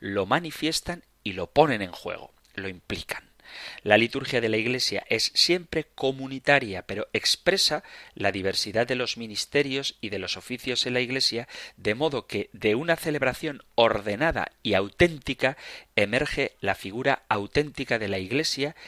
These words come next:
en la variedad de las vocaciones, de los ministerios y de los oficios. Una y diversa es la Iglesia en la coordinada reciprocidad de la variedad del cuerpo místico.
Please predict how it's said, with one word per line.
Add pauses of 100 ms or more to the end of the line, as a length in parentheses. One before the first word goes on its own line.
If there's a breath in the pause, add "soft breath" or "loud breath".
(220 loud breath)
en
la
variedad
de
las
vocaciones, (280 loud breath)
de
los
ministerios (400 loud breath)
y
de
los
oficios. (760 soft breath)
Una (340)
y
diversa (360 soft breath)
es
la
Iglesia (420 soft breath)
en
la (140)
coordinada
reciprocidad
de
la
variedad
del
cuerpo
místico.